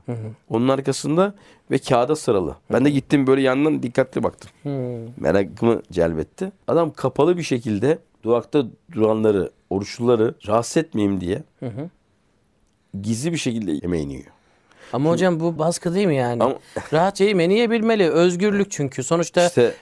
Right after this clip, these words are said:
Speaker 1: ben, e, rahat
Speaker 2: evet.
Speaker 1: yeme-, evet.
Speaker 2: İşte o benci değil.
Speaker 1: Evet.
Speaker 2: Benci değil o adam. Yani o hodgem, diğergem
Speaker 1: Güzel.
Speaker 2: diye tabirler var ya.
Speaker 1: Evet,
Speaker 2: Adam
Speaker 1: evet.
Speaker 2: diyor ki,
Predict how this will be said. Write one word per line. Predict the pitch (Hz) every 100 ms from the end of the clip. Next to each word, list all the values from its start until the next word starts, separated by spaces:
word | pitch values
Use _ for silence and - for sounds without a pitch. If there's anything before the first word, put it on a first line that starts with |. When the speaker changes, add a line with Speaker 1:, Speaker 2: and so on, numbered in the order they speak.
| _
Speaker 1:
ben, | 165 175 - -
e, | 143 147
rahat | 160 180
Speaker 2:
evet. | 190
Speaker 1:
yeme-, | 156 143
evet. | 160 156 131 -
Speaker 2:
İşte | - 110
o | - 131 123
benci | 98 104 110 110 107 87
değil. | 101 85 -
Speaker 1:
Evet. | 120 120 - _ _ _ _ _ 80
Speaker 2:
Benci | 85 95 104
değil | 101 -
o | 73
adam. | 69 64 _ _ _ _ _ _ - - _ _ 67
Yani | 78 80
o | 87 -
hodgem, | 101 98 98 113 107
diğergem | 104 107 107 117
Speaker 1:
Güzel. | 127
Speaker 2:
diye | 107 101
tabirler | 104 95 107 123
var | 160 -
ya. | -
Speaker 1:
Evet, | 123
Speaker 2:
Adam | 156 143
Speaker 1:
evet. | 180
Speaker 2:
diyor | 170
ki, | - 190